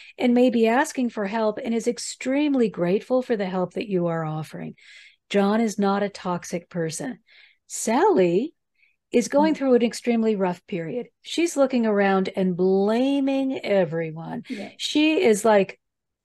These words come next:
Speaker 1: a person wielding an A K forty-seven. She is just spraying hatred and
Speaker 2: Yeah.
Speaker 1: vitriol everywhere. And no matter how much you give to her, she cannot be grateful.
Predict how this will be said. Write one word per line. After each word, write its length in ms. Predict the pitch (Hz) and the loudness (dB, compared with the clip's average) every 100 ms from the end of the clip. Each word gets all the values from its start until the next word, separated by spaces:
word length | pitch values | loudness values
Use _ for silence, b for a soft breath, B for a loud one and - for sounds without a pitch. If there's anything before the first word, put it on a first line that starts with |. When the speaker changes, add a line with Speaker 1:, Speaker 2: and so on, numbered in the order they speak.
| _ _ _ | _ _ _
Speaker 1:
a 140 | - 202 | -4 -2
person 440 | - 247 277 247 | 2 2 4 2
wielding 460 | 185 202 240 247 233 | 4 4 6 4 0
an 80 | 202 | 0
A 180 | 196 | 0
K 420 | 196 202 180 185 233 _ | -2 -2 0 -2 -6 _
forty-seven. 640 | 185 170 175 - 156 160 - B B | -4 -4 -4 -4 -4 -6 -10 B B
She 240 | - - 269 | -6 2 4
is 160 | 196 | 4
just 220 | - 262 - - | 2 -6 -6 -10
spraying 1120 | - 233 220 240 277 285 294 285 285 285 254 _ | -2 4 6 6 6 6 6 4 4 2 -2 _
hatred 600 | - 262 262 269 262 262 | 0 2 2 0 0 0
and 140 | - 190 | -2 0
Speaker 2:
Yeah. 60 | |
Speaker 1:
vitriol 680 | 180 233 - 247 233 220 226 - | 0 -2 -2 -2 0 0 -4 -4
everywhere. 760 | 240 277 208 175 170 165 175 B B B - | -4 -2 -2 -2 -2 -4 -6 B B B 0
And 140 | 254 | 4
no 80 | 262 | 6
matter 280 | 254 254 240 | 6 6 4
how 220 | - 269 | 0 -2
much 280 | 302 262 - | 0 -2 -2
you 80 | 220 | -8
give 420 | 170 165 226 277 - | -4 -2 -2 -2 -6
to 200 | 220 196 | -6 -4
her, 400 | 165 160 160 170 B B B | -4 -6 -6 -10 B B B
she 240 | - 285 | -2 -2
cannot 480 | 277 277 226 196 190 | 0 0 2 2 0
be 140 | 202 | -2
grateful. 580 | 185 175 165 156 156 208 | -2 -2 -2 -2 -8 -8